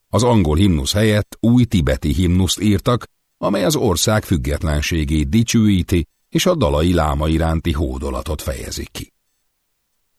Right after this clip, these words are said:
A Lhasa körüli lapályos rétek katonai gyakorló terekké változtak, új ezredeket állítottak fel, és a Nemzetgyűlés határozatot hozott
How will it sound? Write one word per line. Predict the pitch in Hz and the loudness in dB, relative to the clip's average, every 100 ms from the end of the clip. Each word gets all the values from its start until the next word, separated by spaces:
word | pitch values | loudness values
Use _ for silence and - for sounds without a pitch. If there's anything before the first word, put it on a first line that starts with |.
| _ _ _ _ _ _ _ _ | _ _ _ _ _ _ _ _
A | 143 | 2
Lhasa | 196 - 107 | 2 4 4
körüli | 139 135 117 | 4 6 6
lapályos | 98 123 - 117 101 98 | 6 4 4 2 2 2
rétek | 98 117 123 127 - | 2 2 2 0 0
katonai | 98 92 80 80 76 | 0 2 2 2 2
gyakorló | 87 - 85 76 78 | 0 0 0 0 -2
terekké | 71 82 82 - 90 | 0 0 0 -2 0
változtak, | 78 78 73 82 76 - 80 - _ _ _ | 0 0 -2 -2 -2 -2 -4 -6 _ _ _
új | - 143 123 | 2 6 4
ezredeket | - 80 78 78 78 - 98 | 4 0 2 0 0 -2 -2
állítottak | 92 98 95 104 95 110 101 | 0 0 0 -2 -2 -4 -2
fel, | - 113 107 _ | 2 2 0 _
és | - 151 | 0 2
a | 175 | 4
Nemzetgyűlés | 202 180 113 107 131 123 120 | 2 2 2 2 2 2 0
határozatot | - 127 - 80 69 76 85 78 78 | 0 -2 0 -2 0 0 0 -2 -2
hozott | - 123 113 104 - | 0 2 0 -2 -10